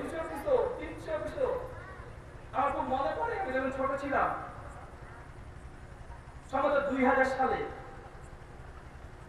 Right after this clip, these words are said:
একটা serial হতো ডিডি বাংলায়। তখন একটাই channel হচ্ছিল, একটা বাংলাদেশের বিটিভি আর ইন্ডিয়া হচ্ছে ডিডি বাংলা। তো অর্ধেক চারটে পর্যন্ত বাংলা, পরে হতো হিন্দি, Sorry, রাত্রে হতো বাংলা আর দিনে হতো হিন্দি।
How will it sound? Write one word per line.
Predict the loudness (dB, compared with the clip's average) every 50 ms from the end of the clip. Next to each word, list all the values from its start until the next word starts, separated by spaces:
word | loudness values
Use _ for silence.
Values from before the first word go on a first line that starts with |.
| -14 -14 -14 -14 -12 -12 0 4
একটা | 6 6 6 6 4 2
serial | 0 4 6 6 6
হতো | 6 6 4 4
ডিডি | 4 2 0 0
বাংলায়। | 2 4 4 6 6 4 4 4 2 2 0
তখন | 0 0 2 2
একটাই | 2 2 2 2 2 2 4 4
channel | 4 4 4 4 2
হচ্ছিল, | 0 -2 -4 -6 -4 -4 -2 0
একটা | 0 0 4 4 6
বাংলাদেশের | 8 8 6 8 6 6 6 6 4 2 2 0 0
বিটিভি | -2 -2 -4 -4 0 2
আর | 2 2 2 0
ইন্ডিয়া | -2 0 2 2
হচ্ছে | 2 2 2 0
ডিডি | 0 -2 -2 2 6
বাংলা। | 6 6 8 6 4 4 2 2 4 6
তো | 6 6
অর্ধেক | 8 8 6 4 6 4 2 2 4
চারটে | 4 4 4 4 4 4 6
পর্যন্ত | 6 8 8 8 8 8
বাংলা, | 10 10 10 10 10 8 6 4 4
পরে | 4 4 4 4 6
হতো | 6 6 6
হিন্দি, | 4 4 4 0 -2 -4 -6 -6 -8 -8 -10 -12 -12 -14 -14 -14 -14 -14 -14 -14 -14 -14 -14 -14 -8 -2
Sorry, | -2 0 2 4
রাত্রে | 4 4 4 4 2 2 4
হতো | 4 6
বাংলা | 6 6 4 4 4
আর | 4 4 4 2 0 0 -2
দিনে | -2 -2 -2
হতো | 0 2 2 2
হিন্দি। | 2 2 0 -2 -4 -6 -8